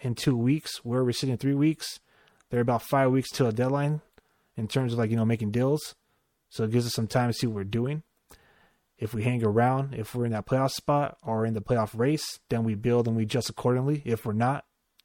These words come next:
then we adjust accordingly." So it's gonna be some interesting, interesting, uh, couple of weeks coming up here in Sharks territory. Uh, thank you once again for spending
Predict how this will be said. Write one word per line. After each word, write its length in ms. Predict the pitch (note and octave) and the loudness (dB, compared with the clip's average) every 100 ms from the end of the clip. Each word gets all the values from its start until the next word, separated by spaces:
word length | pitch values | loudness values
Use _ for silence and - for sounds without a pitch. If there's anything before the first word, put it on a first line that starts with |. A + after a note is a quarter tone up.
| _ | _
then 180 | A#2 G#2 | -4 -2
we 120 | G2+ | -4
adjust 400 | G2 G#2+ G2 - | -6 -6 -6 -8
accordingly." 580 | G2+ - G#2 A2 G#2+ - _ _ _ _ _ _ _ _ _ _ - - - | -10 -8 -6 -6 -10 -16 _ _ _ _ _ _ _ _ _ _ -20 -20 -2
So 100 | - | 4
it's 100 | B2+ | 6
gonna 140 | C3+ C3 | 6 4
be 100 | B2+ | 4
some 220 | B2 B2 | 4 2
interesting, 500 | B2 A#2 C#3 B2+ A#2+ - - | 0 0 0 0 -2 -12 -8
interesting, 520 | A#2 A#2 - A#2+ A2+ | -6 -4 -2 -2 0
uh, 160 | G#2 | 0
couple 320 | G2+ A#2+ G#2+ A2 | 0 -2 0 0
of 60 | |
weeks 180 | A2 G#2 | 0 0
coming 240 | - A2+ A2 | -2 0 0
up 100 | - | 0
here 120 | A2+ | -2
in 40 | |
Sharks 260 | G2+ A2 A2 | -2 -4 -2
territory. 500 | A2+ G2+ A2+ G#2+ - _ - - - _ | -2 0 0 0 -2 _ -20 -20 -20 _
Uh, 120 | A2 | -4
thank 280 | - D#3 D3 | 2 2 6
you 120 | D#3+ | 6
once 240 | D3 D3 C3 | 6 4 2
again 380 | A#2+ C#3 E3 | 4 4 4
for 300 | E3+ D3 C3 | 2 6 6
spending 600 | A#2 - D3+ C#3 C3+ C3 | 6 0 0 2 2 0